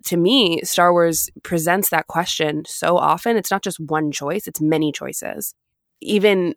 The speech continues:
understanding that, that it's not just one <laughs> choice like Vader made at the end of Return of the Jedi, it's many choices, maybe that will be displayed throughout the movie.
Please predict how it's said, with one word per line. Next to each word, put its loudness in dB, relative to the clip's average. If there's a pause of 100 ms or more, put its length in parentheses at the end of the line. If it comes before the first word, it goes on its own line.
(120)
understanding 2
that, 2
that -2
it's -2
not 2
just -4
one 2
<laughs> 2
choice 6
like -2
Vader 2
made 4
at -6
the -2
end 2
of -2
Return -2
of 2
the -2
Jedi, 4
it's -2
many 2
choices, 0
maybe 0
that -2
will -2
be -10
displayed -6
throughout -2
the -10
movie. -2